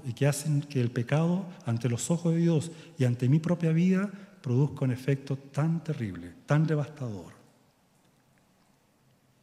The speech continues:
para que no pequen. Pero gracias a Dios está el versículo, lo que sigue, ¿no es cierto?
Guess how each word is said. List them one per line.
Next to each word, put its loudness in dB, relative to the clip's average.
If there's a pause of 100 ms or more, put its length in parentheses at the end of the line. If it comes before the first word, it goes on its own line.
(1200)
para -4
que -6
no -4
pequen. -8 (1900)
Pero 2
gracias 2
a 4
Dios 4
está 2
el 2
versículo, 0 (1120)
lo -2
que -4
sigue, -2
¿no -4
es -10
cierto? -14